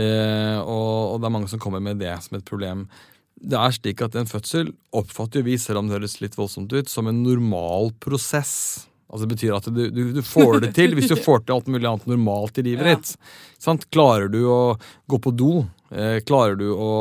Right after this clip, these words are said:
Speaker 1: få bena ut i en eller annen vinkel, så får du dette her til. Men av og til så kan man si, ok, la oss si du har en hofte, eh, problem da, en medfødt hofteskade for eksempel, som noen har, og, og, og noen har for eksempel hofte som går ofte ut av ledd,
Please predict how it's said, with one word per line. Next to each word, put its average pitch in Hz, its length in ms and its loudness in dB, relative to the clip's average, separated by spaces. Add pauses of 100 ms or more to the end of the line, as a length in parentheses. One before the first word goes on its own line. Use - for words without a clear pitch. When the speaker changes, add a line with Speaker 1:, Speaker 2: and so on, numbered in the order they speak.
(220)
Speaker 1:
få 113 160 -6
bena 104 320 -2
ut 104 280 -6
i 107 40 -4
en 104 60 -4
eller 104 160 -4
annen 104 160 -2
vinkel, 147 320 0 (260)
så 156 160 -4
får 101 240 -2
du 101 80 -2
dette 95 160 -8
her 92 140 -8
til. 90 160 -10 (640)
Men 147 200 4 (260)
av 127 160 2
og 135 60 -4
til 160 100 -2
så 151 80 -4
kan 160 80 -2
man 160 100 2
si, 147 220 -2
ok, 120 140 -4 (100)
la 139 80 4
oss 139 140 0
si 151 100 2
du 151 80 2
har 131 260 4
en 165 140 -2 (240)
hofte, 101 460 -6 (180)
eh, 113 320 -6
problem 104 400 -2
da, 92 160 -6
en 127 160 0
medfødt 101 480 -4
hofteskade 90 480 -12
for 95 100 -10
eksempel, 101 400 -10
som 120 140 -6
noen 110 240 -4
har, 160 160 -6 (420)
og, 143 520 4 (100)
og, 131 340 0
og 131 220 0
noen 104 420 -2
har 92 140 -6
for 101 160 -10
eksempel 92 260 -12
hofte 104 240 -10
som 107 140 -8
går 101 80 -2
ofte 92 160 -10
ut 95 240 -8
av 95 80 -4
ledd, 156 300 0